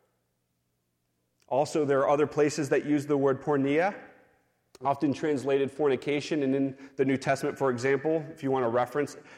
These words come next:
Acts fifteen, verses twenty-eight to twenty-nine. And it's used as an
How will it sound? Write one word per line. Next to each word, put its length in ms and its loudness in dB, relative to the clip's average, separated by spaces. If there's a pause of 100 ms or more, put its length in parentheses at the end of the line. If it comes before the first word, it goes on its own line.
(160)
Acts 300 0
fifteen, 680 -2 (500)
verses 300 0
twenty-eight 840 0
to 100 -6
twenty-nine. 720 0 (680)
And 140 2
it's 240 -2
used 200 2
as 160 0
an 100 2